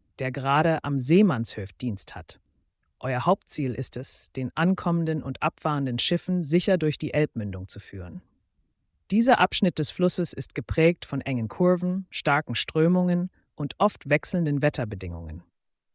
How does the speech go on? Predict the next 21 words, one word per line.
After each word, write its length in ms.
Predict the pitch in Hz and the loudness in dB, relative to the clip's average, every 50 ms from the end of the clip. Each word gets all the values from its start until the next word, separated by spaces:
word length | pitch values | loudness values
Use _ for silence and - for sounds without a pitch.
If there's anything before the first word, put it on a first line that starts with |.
| _ - | _ -4
Ihr 100 | 151 143 | -2 0
müsst 300 | 151 170 170 - - - | 2 2 0 0 -2 -2
stets 420 | - - 180 196 - - - - | 2 4 4 4 2 0 0 2
wachsam 460 | 156 247 - - - - 131 120 113 | 4 4 4 2 -2 -2 0 0 -2
sein, 380 | 107 107 87 - 76 82 87 - _ _ _ _ | -2 -4 -6 -8 -10 -12 -12 -14 _ _ _ _
auf 200 | 131 123 - - | -12 -10 -8 -4
jedes 340 | 139 147 165 185 214 - - | 0 2 4 4 4 2 2
Detail 480 | - 151 - - - 156 156 175 - | -2 -2 -2 -2 0 2 2 2 2
achten 520 | - 160 - - - - 160 156 156 170 - _ | 2 -2 -2 -4 -6 -6 -6 -4 -6 -8 -8 _
und 180 | - 139 127 - | -6 -6 -6 -4
in 140 | 143 135 127 | -4 -4 -4
Sekundenschnelle 920 | 131 120 - - - 226 233 240 - 185 - - 165 147 143 147 151 - | -4 -6 -4 0 2 4 4 4 2 0 0 0 0 0 0 0 -2 -2
Entscheidungen 600 | - 117 - - - 123 120 123 117 110 110 107 | -4 -4 -4 -4 -2 -2 -2 -2 -2 -4 -4 -6
treffen. 460 | 101 - - 107 98 - - 87 85 - _ _ _ _ _ _ _ _ _ _ _ _ _ _ _ _ | -6 -8 -10 -10 -12 -12 -12 -14 -16 -16 _ _ _ _ _ _ _ _ _ _ _ _ _ _ _ _
Das 220 | - - 139 - - | -10 -8 -6 -4 0
Lotsenhaus 800 | 165 170 196 196 - - 175 151 143 151 151 151 - - - | 2 4 4 2 2 2 0 2 2 2 0 0 -2 -2 -4
war 100 | 135 127 | -2 -2
mit 160 | 127 127 - - | -2 -2 -2 -2
modernster 560 | 135 131 123 151 151 156 170 - - 160 143 | -4 0 2 2 4 4 2 2 0 -2 -2
Technik 480 | - - - 151 - - 165 147 - | -2 -2 -2 -2 0 -2 -4 -4 -4
ausgestattet, 840 | - 113 131 131 - - 117 - - - 92 - - 90 - - | -4 -4 -4 -4 -4 -4 -6 -6 -6 -6 -8 -8 -10 -12 -14 -14